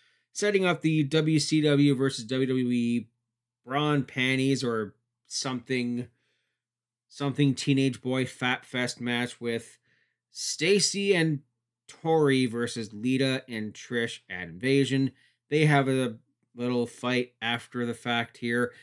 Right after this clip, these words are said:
D D P and Rhino versus the Brothers of Destruction in an Invasion preview. These four lads are in the inaugural brawl for their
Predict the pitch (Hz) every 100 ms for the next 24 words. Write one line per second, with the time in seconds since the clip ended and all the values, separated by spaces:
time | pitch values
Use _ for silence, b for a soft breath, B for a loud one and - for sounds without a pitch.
0 | B - 196 208 175 214 190 175 180 180
1 | 156 165 165 151 156 135 139 143 139 131
2 | 139 123 127 - - - 131 131 127 120
3 | 120 113 120 123 117 113 147 143 139 143
4 | 139 b b b b _ 156 170 156 -
5 | - - 143 143 147 147 120 127 131 123
6 | 135 127 - 151 147 147 120 120 117 113
7 | 107 104 98 117 120 113 - 110 104 101
8 | 110 110 107 110